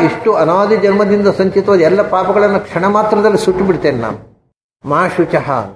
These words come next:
ದುಃಖಕ್ಕೆ ಅವಕಾಶವೇ ಇಲ್ಲ, ನೀನು ದುಃಖ ಪಡಬೇಕಾದ ಕಾರಣ ಇಲ್ಲ, ನೀನು ಭಗವಂತನ ಕೈಯಲ್ಲಿ ಸುರಕ್ಷಿತ, ಧೈರ್ಯವಾಗಿರುವುದು.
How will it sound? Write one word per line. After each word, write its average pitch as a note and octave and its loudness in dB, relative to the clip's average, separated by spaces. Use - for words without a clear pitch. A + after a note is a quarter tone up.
ದುಃಖಕ್ಕೆ F#3 -2
ಅವಕಾಶವೇ A3 2
ಇಲ್ಲ, F#3+ 2
ನೀನು F#3+ 0
ದುಃಖ G3 -2
ಪಡಬೇಕಾದ F3 2
ಕಾರಣ D#3+ 0
ಇಲ್ಲ, C#3 -2
ನೀನು D#3+ 0
ಭಗವಂತನ F3 0
ಕೈಯಲ್ಲಿ D3+ 0
ಸುರಕ್ಷಿತ, D#3+ -2
ಧೈರ್ಯವಾಗಿರುವುದು. C#3 0